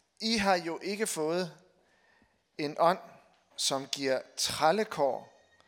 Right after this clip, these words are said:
så I atter skulle leve i frygt. Men I har fået den ånd,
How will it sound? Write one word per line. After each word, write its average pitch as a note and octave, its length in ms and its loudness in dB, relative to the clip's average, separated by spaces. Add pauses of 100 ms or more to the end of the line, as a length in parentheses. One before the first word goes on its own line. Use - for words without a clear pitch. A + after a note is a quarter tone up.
(340)
så - 200 2
I D3+ 200 0
atter E3 280 6
skulle D3 340 -2
leve E3 200 0
i D#3 40 -4
frygt. - 600 -4 (800)
Men D3 220 -2
I F#3+ 100 -2
har G3+ 160 4
fået F#3+ 360 0
den F3 220 -2 (180)
ånd, F3 160 2